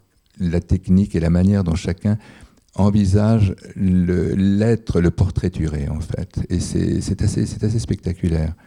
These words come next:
Parce que d'un côté, euh, il y a la simplicité de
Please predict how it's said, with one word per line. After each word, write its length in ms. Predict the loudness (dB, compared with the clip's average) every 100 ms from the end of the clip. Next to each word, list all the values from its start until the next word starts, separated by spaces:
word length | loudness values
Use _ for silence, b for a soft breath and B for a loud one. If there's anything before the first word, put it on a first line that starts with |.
| B B B B _ -6
Parce 160 | -4
que 80 | -4
d'un 160 | -2 0
côté, 640 | 0 -2 0 0 2 0
euh, 220 | 0 -2 -2
il 100 | -2
y 60 |
a 20 |
la 120 | 0 0
simplicité 600 | -2 -2 -2 -2 -2
de 140 | -2